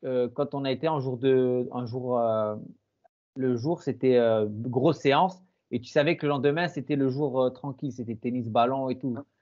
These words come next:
Speaker 1: C'était pas une grosse séance. Donc, je savais que le lendemain, j'allais, je pouvais aller sur le terrain ou quoi que ce soit, faire, euh, des petits trucs.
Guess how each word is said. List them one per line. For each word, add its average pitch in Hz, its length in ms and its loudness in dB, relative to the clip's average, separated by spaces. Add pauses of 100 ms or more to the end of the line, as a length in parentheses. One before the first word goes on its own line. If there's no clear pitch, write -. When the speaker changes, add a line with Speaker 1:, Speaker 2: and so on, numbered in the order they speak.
(180)
Speaker 1:
C'était 113 160 -8
pas 151 100 4
une 151 100 0
grosse 127 280 -2
séance. 147 260 -2
Donc, 117 160 -8
je - 60 -14
savais 135 260 0
que - 140 -6
le 117 200 0 (200)
lendemain, 127 460 0
j'allais, 117 300 -2
je - 140 -20
pouvais 117 140 2
aller 110 100 0
sur 113 140 -10
le 107 60 -12
terrain 127 300 -2
ou 123 80 -2
quoi 110 160 -4
que - 120 -14
ce 113 80 -14
soit, 143 200 2
faire, 117 220 -2
euh, 113 100 -2
des 110 120 -6
petits - 180 -16
trucs. 151 320 -2